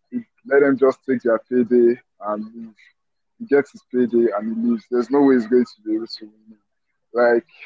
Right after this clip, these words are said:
the, for me, the most dominant forces in W W E right now, uh, well, if we are talking about the most dominant forces, we are talking about Roman Reigns,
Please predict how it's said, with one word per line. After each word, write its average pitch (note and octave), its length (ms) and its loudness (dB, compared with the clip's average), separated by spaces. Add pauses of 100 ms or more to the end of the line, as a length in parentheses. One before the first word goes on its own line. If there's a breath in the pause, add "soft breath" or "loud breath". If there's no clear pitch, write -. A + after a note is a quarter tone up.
(380)
the, C#3 600 4
for C3+ 140 2
me, D#3+ 140 4
the C3+ 100 2
most B2+ 300 2
dominant D3+ 540 2
forces B2 440 -2 (440)
in B2 120 -6
W B2+ 400 0
W B2 420 0
E - 20 2
right A#2 280 2
now, A2+ 180 -2
uh, G2+ 320 -4 (680)
well, C3 140 2
if C#3 120 -4
we B2+ 80 4
are A#2+ 80 4
talking B2+ 320 2
about A#2+ 240 2
the A#2 60 -10
most A2 260 -10
dominant A2+ 420 -6
forces, A2 340 -8
we A2 80 -4
are G#2+ 80 2
talking C3 320 0
about A#2+ 260 4
Roman A2 420 -2
Reigns, A#2 400 -6